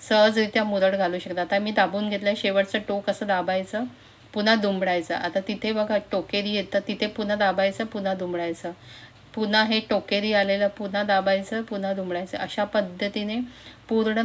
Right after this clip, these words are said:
तुम्हाला अशी मुरड घालून घ्यायची. अगदी सोपी आहे. एकदा तुम्हाला सवय झाली ना, की तुम्ही पटापट, पटापट मु-, मुरड घालू शकता. इतकं हे, आणि हे करताना ना, मला तर खूप असं मजा येते, म्हणजे अशी मुरड घालताना.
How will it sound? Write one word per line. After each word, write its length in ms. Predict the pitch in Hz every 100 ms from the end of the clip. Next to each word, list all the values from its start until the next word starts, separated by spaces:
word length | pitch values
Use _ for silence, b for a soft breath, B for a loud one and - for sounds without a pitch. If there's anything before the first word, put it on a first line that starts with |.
| 226
तुम्हाला 320 | 208 202 208
अशी 320 | 202 - 247
मुरड 540 | 269 214 196 196 196
घालून 300 | 214 226 190
घ्यायची. 180 | 190 180
अगदी 360 | 185 165 185 247
सोपी 380 | 240 - - 202
आहे. 140 | 220 247 B B -
एकदा 260 | 196 190
तुम्हाला 360 | 214 226 220 233
सवय 360 | 247 196 202 214
झाली 260 | 240 220
ना, 120 | 196
की 120 | 214 226
तुम्ही 240 | 208 226
पटापट, 480 | 226 208 202 202 226 -
पटापट 380 | 196 202 202 226
मु-, 400 | 220 202 196 196
मुरड 400 | 202 196 196 196
घालू 200 | 208 185
शकता. 320 | 185 180 - 175
इतकं 420 | 180 165 - 208
हे, 260 | 202 208 208 - 240 B B
आणि 160 | 196
हे 180 | 214 220
करताना 560 | 220 214 196 - 220 220
ना, 180 | 214 220 B B B
मला 220 | 202 196
तर 100 | 202 220
खूप 240 | - 208
असं 300 | 202 - 208
मजा 380 | 196 190 175 190
येते, 280 | 202 180 170
म्हणजे 260 | 185 175 180
अशी 220 | 170 196
मुरड 340 | 185 180 175
घालताना. 500 | 185 190 165 165 170